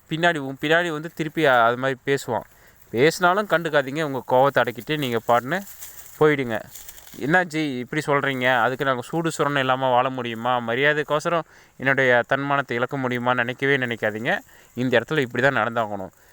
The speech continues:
நீங்க வந்து, "நான் என் தன்மானம் உள்ளவன், நான் சண்டைக்கு போவேன், நான் அவனை திட்டுவேன் பொது இடத்துலன்னா", அவனுக்கு தான் அறிவு இல்ல. புரியுதுங்களா?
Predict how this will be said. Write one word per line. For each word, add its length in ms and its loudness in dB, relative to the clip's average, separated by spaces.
நீங்க 300 -2
வந்து, 240 2
"நான் 300 0
என் 180 -8
தன்மானம் 440 -2
உள்ளவன், 540 -2
நான் 340 4
சண்டைக்கு 400 -2
போவேன், 580 2
நான் 200 0
அவனை 240 0
திட்டுவேன் 440 -2
பொது 280 4
இடத்துலன்னா", 500 -2
அவனுக்கு 360 0
தான் 180 4
அறிவு 220 0
இல்ல. 240 -2
புரியுதுங்களா? 560 0